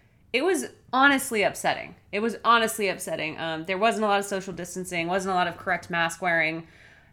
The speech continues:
and even if there were, it just seemed really unnecessary. And I certainly feel, you know, for Chiefs fans, you know, they finally win the Super Bowl after fifty years or whatever, and,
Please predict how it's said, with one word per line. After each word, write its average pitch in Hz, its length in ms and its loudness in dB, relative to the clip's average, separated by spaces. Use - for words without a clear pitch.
and 175 720 0
even 277 220 2
if 226 160 0
there 180 180 2
were, 165 360 6
it 202 220 -6
just 214 280 -6
seemed 190 500 -2
really 170 380 -2
unnecessary. 160 840 -2
And 160 340 -6
I 214 140 6
certainly 220 500 2
feel, 156 920 -2
you 185 140 -2
know, 160 160 0
for 175 420 -2
Chiefs 214 320 -6
fans, 175 340 0
you 165 60 -8
know, 131 100 -10
they 156 120 -8
finally 196 400 4
win 185 180 0
the 180 80 -4
Super 180 260 -6
Bowl 165 300 2
after 151 260 -4
fifty 190 280 -4
years 175 380 -2
or 180 60 -6
whatever, 165 400 0
and, 165 220 -2